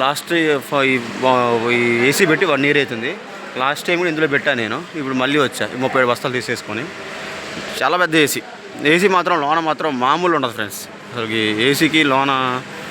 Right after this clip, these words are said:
ఒక బోర్డులు ఇవి అన్నీ ఉంటాయి. ఈ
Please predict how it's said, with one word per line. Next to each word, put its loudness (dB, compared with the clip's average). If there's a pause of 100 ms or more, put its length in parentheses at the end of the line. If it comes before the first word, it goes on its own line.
(180)
ఒక 4 (160)
బోర్డులు 4 (220)
ఇవి 4 (180)
అన్నీ 2
ఉంటాయి. -6 (3000)
ఈ 4